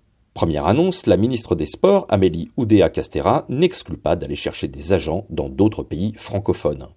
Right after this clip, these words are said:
En effet, les pouvoirs publics ont identifié une pénurie de personnel dans le secteur de la sécurité privée en France qui pourrait rendre difficile la mobilisation de vingt-deux mille agents quotidiennement pendant la durée des Jeux.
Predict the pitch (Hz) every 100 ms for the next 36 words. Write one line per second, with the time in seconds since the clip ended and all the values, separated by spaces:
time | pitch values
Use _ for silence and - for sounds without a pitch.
0 | _ _ _ 95 76 - 107 - - 80
1 | - 85 71 - - 80 131 151 - -
2 | 175 - 85 76 - - 85 69 90 85
3 | 80 76 - 80 - 78 120 101 76 -
4 | 87 - 80 67 - 87 82 78 73 -
5 | - 67 - 107 120 - - - 80 -
6 | 76 92 85 69 71 107 - - - 123
7 | - - _ 117 143 107 123 98 85 73
8 | - - 110 90 69 71 101 104 87 78
9 | 67 69 73 92 101 - - 156 - 76
10 | 71 85 98 98 78 69 71 82 95 80
11 | 76